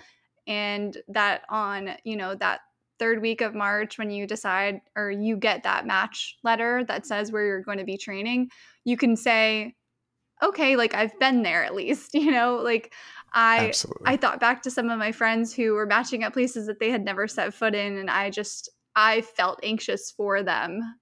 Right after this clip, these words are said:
Speaker 1: um, be-, because I am such kind of, like, a, a planner. I need to know kind of what's going on, that I don't know what I would have done.
Speaker 2: Yeah, it would be really hard. Um, it's possible, and people do it all the time.
Speaker 1: Yeah.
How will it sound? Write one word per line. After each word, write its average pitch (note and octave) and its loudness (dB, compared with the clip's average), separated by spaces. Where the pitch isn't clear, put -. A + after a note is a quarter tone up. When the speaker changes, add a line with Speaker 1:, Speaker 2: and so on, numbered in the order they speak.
Speaker 1:
um, G3+ -2
be-, - -8
because A3+ -2
I A3+ 2
am G#3 -2
such G#3+ -6
kind G#3 -2
of, G3+ -10
like, G3 -4
a, D#3 -10
a G3 -4
planner. G#3+ -4
I G3+ -2
need G#3 -4
to G#3+ -4
know G3 -2
kind G3 -6
of F#3+ -12
what's - -4
going G3 -4
on, G3 0
that G3+ 4
I G#3 4
don't G3+ 0
know G3 0
what F#3+ 2
I F3 2
would F3 -4
have G3 -6
done. D3+ -6
Speaker 2:
Yeah, A#2 6
it - 6
would A2+ 2
be C#3 4
really G#2+ 4
hard. G2 2
Um, E2+ -2
it's - -2
possible, G2 0
and F2 -4
people G2+ -4
do F#2+ 0
it E2 0
all C2 2
the C#2+ -2
time. D2 -2
Speaker 1:
Yeah. - -4